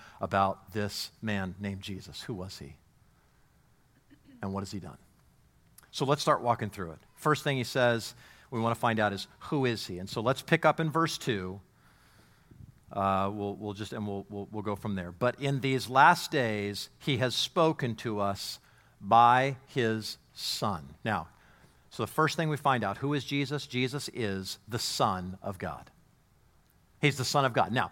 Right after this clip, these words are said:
we looked at this last week, so I'm not gonna spend a whole lot of time on it other than to say that that means what the writer wants to do in all kinds of ways. This isn't just the first time. He's gonna do it over and over and over through this,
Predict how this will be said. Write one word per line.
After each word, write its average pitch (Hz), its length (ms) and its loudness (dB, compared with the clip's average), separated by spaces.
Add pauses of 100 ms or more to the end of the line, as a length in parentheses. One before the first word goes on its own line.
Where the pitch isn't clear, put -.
(120)
we 117 140 0
looked 139 240 0
at 147 100 -8
this - 160 -6
last 147 300 6
week, 175 120 -2
so 131 120 -4
I'm 113 80 0
not 123 180 4
gonna 117 140 -2
spend 120 260 -4
a 92 40 -2
whole 156 220 -4
lot 151 140 4
of 147 80 -2
time 151 240 0
on 147 140 2
it 160 160 -4
other 131 240 2
than 151 180 -2
to 165 60 -4
say 92 420 -6 (300)
that - 140 -6
that 143 260 8
means 117 360 0
what 127 240 2
the 120 80 -2
writer 147 480 8
wants 170 360 0
to 175 80 -2
do 123 360 -2
in 127 220 -2
all 175 280 8
kinds 208 460 4
of 95 120 -4
ways. 85 240 -10
This 131 100 -6
isn't 160 140 -2
just 175 140 -2
the 214 60 0
first 185 320 2
time. 120 160 0
He's 123 120 -6
gonna 170 160 0
do 127 160 0
it 123 60 4
over 180 260 4
and 196 100 4
over 180 200 4
and 185 80 2
over 131 220 2
through 127 200 -4
this, 120 180 -2